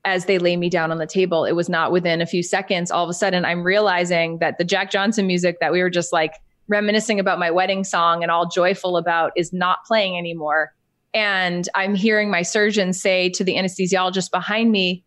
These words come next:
"What can I do to help?" I'm not even cut open yet. I'm just laying on the table. And the surgeon's saying, "What can I do to help?" And everybody's quiet.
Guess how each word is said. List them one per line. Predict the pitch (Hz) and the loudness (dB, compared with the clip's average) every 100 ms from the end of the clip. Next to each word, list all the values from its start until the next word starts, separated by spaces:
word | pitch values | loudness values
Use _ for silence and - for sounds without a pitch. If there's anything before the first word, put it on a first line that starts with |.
| _ _ | _ _
"What | 185 226 - | 0 0 2
can | 214 | 0
I | 196 | 0
do | 190 196 | 2 2
to | 170 | 2
help?" | 170 180 160 - - _ _ _ _ | 0 0 0 -2 -14 _ _ _ _
I'm | 226 247 254 | -2 2 2
not | 233 226 | 2 2
even | 226 208 | 0 0
cut | 196 202 | 0 0
open | 190 190 170 | 0 0 0
yet. | 156 131 - | 0 0 -4
I'm | 185 220 | -4 0
just | 214 | 0
laying | 185 196 196 202 | 0 0 2 0
on | 185 | -2
the | 180 | -2
table. | - 185 185 175 131 175 - _ _ _ _ - | -4 -2 -2 0 -2 -4 -10 _ _ _ _ -6
And | 208 | -2
the | 196 | -2
surgeon's | - 233 220 208 | 0 0 2 0
saying, | 214 190 180 175 | 2 0 2 0
"What | 185 | 0
can | - 196 | 0 0
I | 180 | 2
do | 180 | 2
to | 165 | 0
help?" | 175 175 151 - _ _ _ | 0 0 -2 -4 _ _ _
And | 202 226 | -4 0
everybody's | 220 226 226 196 190 - | 2 2 2 2 0 -6
quiet. | - 185 160 120 104 | 0 0 2 0 -2